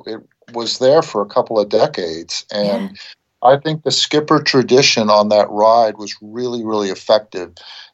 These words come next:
Speaker 1: They owned it, uh, from the very beginning. And then in two thousand and twelve, a bunch of skippers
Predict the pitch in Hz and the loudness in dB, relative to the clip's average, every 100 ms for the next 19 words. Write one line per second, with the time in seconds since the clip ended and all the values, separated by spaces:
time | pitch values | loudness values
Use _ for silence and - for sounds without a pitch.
0 | - 123 120 120 131 139 139 135 139 - | 0 0 2 4 4 4 2 2 2 0
1 | - 123 120 117 123 127 117 123 131 131 | -4 0 4 2 0 -4 0 4 4 4
2 | 120 131 135 135 139 135 - _ - 131 | -2 2 2 2 -2 -8 -18 _ -4 0
3 | 147 156 151 170 165 147 139 143 123 113 | 2 2 2 0 4 6 6 4 -4 -6
4 | - 151 156 151 131 113 113 104 107 - | -6 4 6 8 4 0 -6 -6 -6 -6
5 | 127 123 113 107 101 - | -8 -8 -8 -6 -10 -12